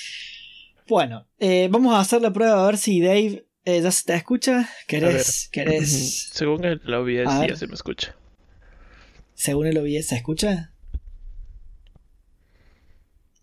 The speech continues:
Speaker 1: Vamos a, a pedirle. Ahora sí, ahí Tim nos confirma que ahora sí se escucha.
Speaker 2: Gracias,
Speaker 1: Bienvenido,
Speaker 2: gracias.
Speaker 1: eh. <laughs> Él te da la bienvenida a vos a tu propio programa. Está bien, está bien.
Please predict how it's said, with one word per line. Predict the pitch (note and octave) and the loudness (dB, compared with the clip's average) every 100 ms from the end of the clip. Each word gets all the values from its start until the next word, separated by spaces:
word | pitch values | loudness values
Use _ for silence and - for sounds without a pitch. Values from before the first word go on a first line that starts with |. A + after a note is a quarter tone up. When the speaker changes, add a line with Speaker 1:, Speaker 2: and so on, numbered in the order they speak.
| - | -6
Speaker 1:
Vamos | - C#3 C3 | -4 -2 -2
a, | B2+ - C3+ | -2 -2 -6
a | B2+ | -4
pedirle. | C3 B2+ C3+ C3+ - | -2 0 0 -2 0
Ahora | D#3+ D#3+ | 0 0
sí, | - C#3+ C3 | 0 0 2
ahí | C#3 D#3 D#3 D3+ - - - - | 2 2 0 -2 -12 -18 -20 -4
Tim | F#3+ F#3+ | 0 0
nos | E3 C#3+ | 0 -2
confirma | C#3+ C#3+ E3+ E3 E3 | -4 -2 -2 0 2
que | A3+ A#3+ - | 2 0 -4
ahora | C3 C3+ B2 | -4 -2 -2
sí | - C3 B2 | -2 -4 -4
se | - A#2+ | -6 -6
escucha. | - G#2 - - _ _ - - - - | -6 -8 -8 -10 _ _ -20 -12 -8 -4
Speaker 2:
Gracias, | D#3+ D3 C3 | -2 -2 -2
Speaker 1:
Bienvenido, | D3+ D#3 E3 D#3 F#3+ F3 | 0 2 2 4 4 6
Speaker 2:
gracias. | E3 D3+ - - - | 4 2 -2 -2 4
Speaker 1:
eh. | A3 - | 4 4
<laughs> | |
Él | G#3 A#3+ A3 | 2 2 2
te | |
da | G3+ | 2
la | G3 | 4
bienvenida | G3 F#3+ E3 D#3 F#3 E3+ | 2 0 0 0 2 2
a | |
vos | E3+ | 2
a | G3 | 2
tu | F3 E3 | 0 -2
propio | E3+ E3+ D#3+ | 0 2 2
programa. | D3+ C#3+ B2 | 2 0 -2
Está | B2 F#3+ | 0 4
bien, | G#3 E3 - | 4 4 -2
está | - E3+ | -8 -2
bien. | D#3+ C#3 - | 0 -2 -8